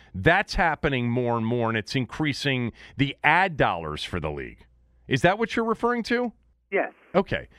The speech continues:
Speaker 1: Well, that's been slowly building here for the last couple of years.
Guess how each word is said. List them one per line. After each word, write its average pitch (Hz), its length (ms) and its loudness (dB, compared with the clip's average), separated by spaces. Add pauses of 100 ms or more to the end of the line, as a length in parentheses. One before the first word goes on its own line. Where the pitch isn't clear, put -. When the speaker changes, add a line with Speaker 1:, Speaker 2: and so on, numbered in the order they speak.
(180)
Speaker 1:
Well, 190 120 2
that's 233 340 2
been 226 340 2
slowly 185 760 0
building 180 520 2
here 113 240 0
for 127 140 -4
the 117 80 0
last 92 360 0
couple 120 320 -2
of 147 100 -2
years. 196 540 -4